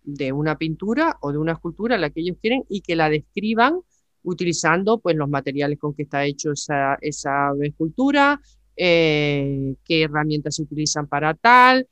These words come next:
y después que hagan una descripción de, de, de lo que sea, ¿no? Eh, eh, pero claro, por escrito. Pero eso sí es verdad que lo pueden ver, yo lo corrijo, eso sí los corrijo todo, la gramática, si hay algún error, mm, grande y tal,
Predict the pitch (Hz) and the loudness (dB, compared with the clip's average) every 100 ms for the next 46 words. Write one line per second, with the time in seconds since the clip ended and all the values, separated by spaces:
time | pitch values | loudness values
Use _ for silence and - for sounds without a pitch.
0 | _ _ 190 185 151 147 - 156 165 175 | _ _ -2 0 2 -2 0 2 2 2
1 | 170 160 160 160 - 170 170 185 180 160 | 0 -2 -6 -8 -4 -2 0 2 4 4
2 | 156 143 - 156 147 135 135 120 113 107 | 2 0 -4 -6 -4 -2 -2 -4 -6 -8
3 | 104 110 117 123 131 - 127 127 233 - | -10 -12 -10 -12 -12 -10 -8 -4 -6 -8
4 | _ _ _ _ - 180 170 - 185 175 | _ _ _ _ 0 4 4 4 0 0
5 | - - 202 170 156 175 160 127 160 147 | -4 2 4 4 4 4 4 0 -2 -2
6 | - 175 165 131 - _ _ - 190 - | -4 -6 -6 -8 -14 _ _ 0 4 6
7 | 302 - - 269 302 - _ - 208 185 | 8 6 4 4 2 0 _ -2 0 0
8 | 202 190 226 233 202 170 185 190 190 170 | 0 2 2 4 0 0 0 0 -2 -2
9 | 185 180 180 185 185 247 285 190 190 - | 0 0 2 0 0 2 2 2 -2 -4
10 | 196 185 - 190 180 202 190 - 214 180 | -2 -2 -2 -2 0 -2 -2 0 0 2
11 | 151 147 147 170 180 190 180 175 - 170 | 2 2 0 0 -2 -2 0 0 0 -2
12 | 170 170 175 175 170 170 160 _ 180 170 | 0 -2 -2 -2 0 -2 -2 _ -6 -6
13 | 165 180 185 175 175 226 311 | -6 -4 -4 -4 0 2 2